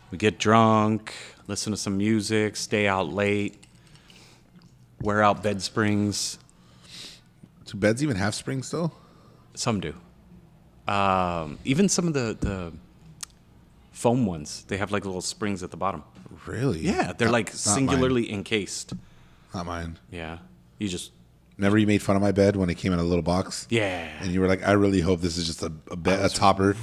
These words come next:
Speaker 1: really hoping that it was a little bed.
Speaker 2: <laughs>
Speaker 1: What, what shocked me was, though, the, the, <clears throat> the width of it. It looked like a
Speaker 2: Well,
Speaker 1: twin.
Speaker 2: you're not the first person to tell me that.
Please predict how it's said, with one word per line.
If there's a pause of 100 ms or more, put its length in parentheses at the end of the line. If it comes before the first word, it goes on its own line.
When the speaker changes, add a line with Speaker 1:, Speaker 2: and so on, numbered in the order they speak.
(140)
Speaker 1:
really
hoping
that
it
was
a
little
bed. (240)
Speaker 2:
<laughs>
Speaker 1:
What,
what
shocked
me
was,
though,
the,
the,
<clears throat>
the
width
of
it. (260)
It
looked
like
a
Speaker 2:
Well,
Speaker 1:
twin.
Speaker 2:
you're
not
the
first
person
to
tell
me
that.